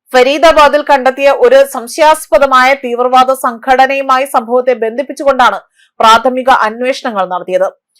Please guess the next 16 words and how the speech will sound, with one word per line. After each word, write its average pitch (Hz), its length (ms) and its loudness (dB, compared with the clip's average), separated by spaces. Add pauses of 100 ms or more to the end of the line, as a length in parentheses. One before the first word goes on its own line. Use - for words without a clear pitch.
(240)
ആക്രമണത്തിന് 370 580 0
ഉത്തരവാദികൾ 320 600 2
എന്ന് 294 200 -4
കരുതപ്പെടുന്ന 285 600 0
ശൃംഖലയെ 269 560 2 (100)
പിടികൂടുന്നതിനായി 285 920 -2
തന്നെ 226 180 -2 (380)
അധികൃതരാകട്ടെ 285 800 2 (140)
നിരവധി 269 520 -2
തവണ 269 220 0 (220)
നിരവധി 269 400 -2 (100)
വ്യക്തികളെ 285 520 -2 (100)
ചോദ്യം 285 340 -2 (100)
ചെയ്യുന്നതായി 269 520 0
തന്നെ 262 240 -6
ഇതിനോടകം 269 480 0